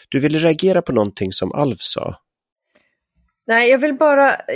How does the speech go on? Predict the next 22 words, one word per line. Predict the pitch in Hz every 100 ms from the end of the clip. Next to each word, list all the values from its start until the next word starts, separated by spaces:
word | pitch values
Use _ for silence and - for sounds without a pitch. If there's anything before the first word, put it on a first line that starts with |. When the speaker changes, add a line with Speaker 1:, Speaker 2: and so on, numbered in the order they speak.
| 156
Speaker 2:
göra | 262 262 254 269
ett | - 226 - -
tillägg | 285 220 240 359 247
sen. | - 226
Nej, | 220
men | 269 262
det | 285
här | 294 294
är | 247 254
ju | 247 247 233 -
oerhört | - 277 269 339 254
spännande | - - 190 185 190
med | 196 175
de | 190
här, | 185 170 -
eh, | 185 170 - - - - - -
hur | _ 220 226
man | 220 202
kan | 190 208 202 185 _ -
hitta | - 262 262 _ -
mekanismer | 208 214 208 220 214 220 277 - - 220 185 175
och | 175